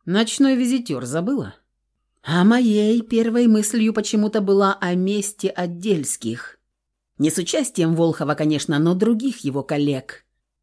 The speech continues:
Чокнулась совсем Люся, а не так-то люди и представители власти.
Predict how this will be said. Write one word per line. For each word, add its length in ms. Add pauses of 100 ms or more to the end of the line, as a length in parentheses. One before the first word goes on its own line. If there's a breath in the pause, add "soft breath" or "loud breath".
(100)
Чокнулась 600
совсем 540
Люся, 380
а 80
не 160
так-то 460
люди 460
и 60
представители 640
власти. 720